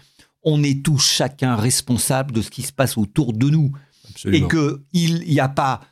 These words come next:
Speaker 1: tous les, toutes les, enfin, toutes les, les, les
Speaker 2: Oui.
Speaker 1: montées de racisme et d'antisémitisme ne mènent pas à un génocide, mais on sait que tous les génocides ont commencé par du racisme et de l'antisémitisme.
Speaker 2: Absolument.
Speaker 1: Et donc, on a tous le pouvoir de, à un moment ou un autre,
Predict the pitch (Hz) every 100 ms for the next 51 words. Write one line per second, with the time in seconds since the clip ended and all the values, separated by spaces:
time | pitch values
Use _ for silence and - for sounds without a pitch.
0 | _ _ _ - 208 185 147 135 - _
1 | - 160 160 156 139 139 _ - 110 -
2 | - 131 113 113 107 104 - 104 127 139
3 | 170 135 123 - 143 127 113 - 127 113
4 | 127 120 120 120 - 120 117 131 131 185
5 | 151 120 120 - 165 - 226 202 147 143
6 | 135 165 151 123 135 123 - 131 127 120
7 | 117 - 151 131 131 117 127 135 135 156
8 | 113 87 73 - - 143 151 214 - 180
9 | 165 160 139 - - 214 196 - 147 147
10 | 139 127 147 185 170 - _ _ _ 123
11 | 120 147 143 156 160 151 147 143 127 127
12 | 175 185